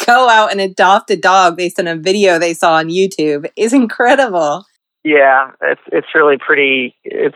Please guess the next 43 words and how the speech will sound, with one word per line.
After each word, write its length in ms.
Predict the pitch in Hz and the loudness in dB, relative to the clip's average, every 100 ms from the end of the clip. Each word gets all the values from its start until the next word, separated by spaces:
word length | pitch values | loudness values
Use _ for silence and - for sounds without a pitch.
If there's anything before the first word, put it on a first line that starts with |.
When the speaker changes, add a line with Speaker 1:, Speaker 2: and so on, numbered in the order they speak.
| - | -4
Speaker 2:
pretty 240 | - 156 147 | -2 0 0
amazing. 520 | 131 131 - 123 127 | 2 0 0 -4 0
We're, 320 | 131 127 123 | 2 2 0
we're 240 | - 143 | 0 2
really 240 | 139 139 131 | 4 4 2
pleased 360 | - 139 131 | 2 0 0
at, 120 | 135 - - | -4 -4 -4
at 140 | 123 | -4
how 220 | - 123 | -2 -4
people 300 | - 139 127 123 | -4 -4 0 2
are 80 | |
responding 440 | 120 - 131 131 131 - | 0 -2 -4 -4 -4 0
to 100 | 131 | 2
it. 140 | 123 | 2
And 120 | 147 151 | 0 0
I, 120 | 156 - - - | -2 -4 -16 -6
you 80 | 208 | 0
know, 80 | 202 | 2
it's 140 | 190 - | 0 -2
interesting 380 | 214 196 175 165 | -6 -4 -4 -2
too, 140 | 190 170 | -2 -2
from 160 | 170 160 | -2 -2
a 80 | |
marketing 420 | 147 151 160 170 160 | 0 0 0 -4 -2
perspective, 580 | 160 - 151 - 143 120 | -4 -2 -4 0 -2 0
another 380 | 160 165 170 170 - | 0 0 2 -2 -2
key 320 | 170 160 147 - - | -2 0 0 -4 -6
thing, 400 | 165 156 147 139 _ _ - | -2 0 -2 -6 _ _ -8
when 200 | 165 165 | -2 0
I 460 | 165 170 160 156 - _ | 2 2 0 -4 -12 _
started 240 | - 175 165 | -4 -2 0
getting 160 | 156 | -2
involved 300 | 151 208 240 | -2 0 -2
in 60 | 202 | -4
animal 200 | 160 156 | -6 -2
rescue, 300 | 143 - 156 | -2 -2 -6
and 40 | 151 | -2
again, 260 | 151 147 | -2 -4
you 80 | 131 | -6
know, 100 | 139 | -4
high 200 | - 156 | -4 -6
tech 240 | - 175 | -4 -4
is 80 | 160 | -2